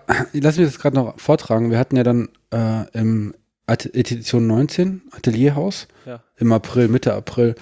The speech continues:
Speaker 1: hatten wir den Nico da, der ist, äh, Professor für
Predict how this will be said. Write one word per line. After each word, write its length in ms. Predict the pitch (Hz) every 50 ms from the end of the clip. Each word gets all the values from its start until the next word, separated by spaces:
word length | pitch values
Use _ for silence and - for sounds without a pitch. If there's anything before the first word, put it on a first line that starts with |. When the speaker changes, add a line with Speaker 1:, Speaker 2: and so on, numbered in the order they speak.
| - - - _
Speaker 1:
hatten 240 | - - 117 117 123
wir 100 | 117 117
den 140 | 104 107 107
Nico 380 | 110 135 147 - 180 190 202 190 180 _ _ _ -
da, 320 | 123 - 139 147 160 160
der 140 | 135 123 104
ist, 180 | 113 120 - -
äh, 80 | 120 110
Professor 480 | - - 117 - - 131 - - 127
für 320 | 123 - - 135 151 160